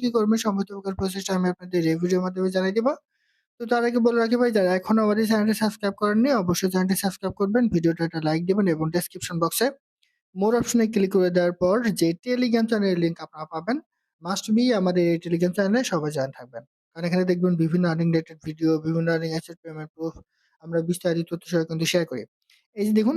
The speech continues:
Binance সাপোর্টেড একটা প্রজেক্ট ভেরি মাইনিং, এই টোকেনটা already কিন্তু সেল হচ্ছে, তাই এই প্রজেক্টটা কেউ মিস করবেন না। এটা ভবিষ্যতে পাই নেটওয়ার্কের মতো কিন্তু প্রফিট দিবে, কারণ এখনই এই টোকেনটা সেল করা যাচ্ছে। প্রতি এক হাজার টোকেন চার থেকে পাঁচ ডলার করে কিন্তু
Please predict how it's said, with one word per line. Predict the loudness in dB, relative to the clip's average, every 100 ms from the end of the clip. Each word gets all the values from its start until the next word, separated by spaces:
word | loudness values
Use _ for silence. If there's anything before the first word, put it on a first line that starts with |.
| 4
Binance | 4 2 2 0
সাপোর্টেড | 0 0 0 0
একটা | 0 0
প্রজেক্ট | 2 0 -2 -2
ভেরি | 0 2 2
মাইনিং, | 2 2 2 0 -6 -8
এই | -4 -4
টোকেনটা | -6 -10 -6 -4 -4
already | -4 -6 -6 -8
কিন্তু | -16 -12 -6
সেল | -2 0 0 -2
হচ্ছে, | -6 -12 -12
তাই | -10 -4 -2
এই | 0
প্রজেক্টটা | -2 0 -2 -4 -4
কেউ | -2
মিস | -2 -4 -6
করবেন | -4 0 0 0
না। | -2 _ _ _ _
এটা | -8 -4 -2
ভবিষ্যতে | 0 0 0 0 0
পাই | 0 0 0
নেটওয়ার্কের | 2 0 2 0
মতো | -2 -2
কিন্তু | 0 -2
প্রফিট | -2 -4 -2
দিবে, | 0 0 0
কারণ | -2 -2
এখনই | 0 0 2
এই | 0
টোকেনটা | -4 -8 -18 -16
সেল | -14 -4
করা | -2 0
যাচ্ছে। | -2 -4 -4
প্রতি | -6 -4 -2
এক | -2 -2
হাজার | -2 -2
টোকেন | -2 -2 -4 _ _ _ -12
চার | -10 -4
থেকে | -4 -2
পাঁচ | -2 0
ডলার | 0 0 0
করে | -4
কিন্তু | -6